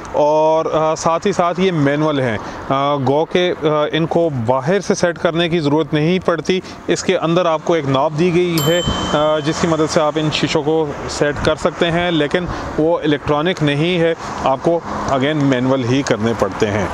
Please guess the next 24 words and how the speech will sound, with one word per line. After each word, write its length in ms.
गाड़ी 260
की 100
ground 340
clearance 380
की 120
अगर 180
बात 300
की 140
जाए 220
तो 100
ये 160
वन 260
फ़ोर्टी 260
फ़ाइव, 380
अ, 480
millimeter 460
है 240
जो 240
कि 160
पाकिस्तानी 680
rods 280
के 80
हिसाब 280
से 200